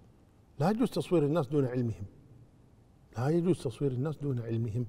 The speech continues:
خاصة النساء. يعني نتقي الله تبارك وتعالى، خاصة بعد نشر هذه الصورة والعياذ بالله. آه،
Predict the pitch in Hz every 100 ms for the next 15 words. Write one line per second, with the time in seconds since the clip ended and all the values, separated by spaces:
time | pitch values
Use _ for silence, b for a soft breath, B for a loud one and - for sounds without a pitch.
0 | - b b b b b b b _ _
1 | - - - 156 143 120 110 104 - -
2 | - - - - - - 127 139 147 -
3 | - 170 131 127 120 117 - 127 139 -
4 | - - - - - - - - - 107
5 | - 92 90 - 143 - 131 123 120 131
6 | 143 117 123 123 - 131 120 117 113 113
7 | 113 170 - - - b b b b b
8 | b b b b b b - 151 139 139
9 | 139